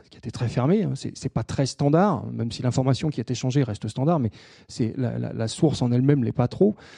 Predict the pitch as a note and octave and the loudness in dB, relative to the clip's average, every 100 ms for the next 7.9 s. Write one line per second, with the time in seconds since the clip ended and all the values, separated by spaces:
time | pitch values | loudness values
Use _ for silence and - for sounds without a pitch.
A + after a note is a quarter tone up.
0 | - - A2+ - A2 - D3+ B2+ B2+ C#3+ | -18 -8 -6 -4 -2 4 4 6 6 6
1 | E3+ A#2+ - C#3+ C3+ B2 A2+ A#2+ D#3 D3+ | 6 2 0 0 2 4 4 4 4 4
2 | A2+ B2+ C3+ C3 A#2+ A#2+ - A#2+ A#2+ B2 | 4 4 4 2 -2 -6 -6 -4 -2 -2
3 | A#2 A#2+ - A#2+ A2+ - - - A#2+ C3+ | -4 -8 -4 -4 -2 -2 -2 -2 0 2
4 | A#2 B2+ D3 C#3 C3+ C#3 - - - _ | 2 4 2 2 -4 -8 -16 -20 -20 _
5 | G#2+ G#2 - A#2 - C3+ D3+ - A2+ A#2+ | -4 0 0 2 0 2 0 2 0 2
6 | B2 B2+ - A#2 A2 - C#3 C3+ - D3+ | 0 -2 -6 -8 -4 0 0 2 0 0
7 | C3 A#2+ - A2 B2 G#3 C#3 B2 G#2 | -4 -8 -4 0 2 2 0 -4 -8